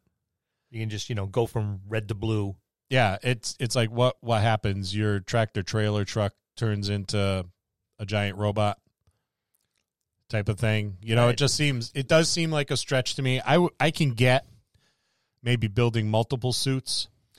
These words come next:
Speaker 1: Yeah, I, I could see if you design, if you design it to be a guardian, which gives you thunder gauntlets and defensive field, that's fine. It should stay that way.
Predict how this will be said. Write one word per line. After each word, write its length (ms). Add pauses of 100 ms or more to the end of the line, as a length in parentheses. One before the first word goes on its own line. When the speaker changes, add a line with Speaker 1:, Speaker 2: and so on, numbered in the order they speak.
(300)
Speaker 1:
Yeah, 240
I, 100 (120)
I 120
could 140
see 220
if 120
you 120
design, 640
if 100
you 80
design 300
it 80
to 80
be 260
a 80
guardian, 640 (280)
which 260
gives 200
you 220 (400)
thunder 240
gauntlets 460
and 280
defensive 440
field, 320 (1200)
that's 240
fine. 400 (180)
It 140
should 180
stay 340
that 220
way. 220